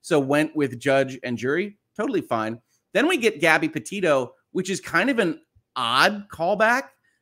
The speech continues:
because if there's anything that's kind of gotten credit in the modern media landscape, it was social media coverage of the Gabrielle Petito case, right? We here have a New York Times article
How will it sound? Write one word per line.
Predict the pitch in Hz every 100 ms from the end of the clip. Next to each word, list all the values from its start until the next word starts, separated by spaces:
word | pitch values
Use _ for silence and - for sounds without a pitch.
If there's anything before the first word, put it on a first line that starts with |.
| -
because | 175 214 196 180 -
if | 220
there's | 226 214 -
anything | 165 220 320 269
that's | 208 -
kind | - 170
of | 208
gotten | 156 151 139 117
credit | - - 143 170 98 - _ _ _
in | 156 156
the | 151
modern | 131 127 143 165 156
media | 143 143 139
landscape, | 117 120 151 165 - 113 110 -
it | 139 139
was | 131 131 131 123
social | - 143 160 156 160
media | 139 139 135 135 127 123 120 _ _ _ _
coverage | - 185 208 160 151 131 117
of | 135 131 120
the | 113 131 123 117
Gabrielle | 139 131 135
Petito | 123 - - 143 127 117
case, | - - 104 - -
right? | 113
We | 127
here | 208
have | 202 - -
a | 131
New | 131 160
York | 165 127 -
Times | 127 143 139
article | 139 143 143 135